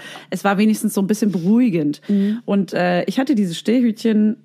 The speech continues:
Speaker 1: ab dem dritten, vierten Tag dann irgendwann, als ich dann zu Hause war, kam die und ich, also da, durch das Silber ist das nämlich auch an-, antibakteriell, das ist noch ganz wichtig.
Speaker 2: Ja.
Speaker 1: Und da hatte ich die, glaub ich,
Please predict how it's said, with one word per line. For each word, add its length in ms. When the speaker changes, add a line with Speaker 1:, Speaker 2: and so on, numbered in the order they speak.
Speaker 1:
ab 200
dem 160
dritten, 260
vierten 240
Tag 260
dann 160
irgendwann, 380
als 140
ich 40
dann 120
zu 100
Hause 220
war, 160
kam 280
die 160
und 160
ich, 220
also 340
da, 120
durch 200
das 180
Silber 360
ist 100
das 100
nämlich 200
auch 80
an-, 240
antibakteriell, 880
das 160
ist 120
noch 100
ganz 220
wichtig. 380
Speaker 2:
Ja. 200
Speaker 1:
Und 260
da 800
hatte 180
ich 80
die, 200
glaub 240
ich, 180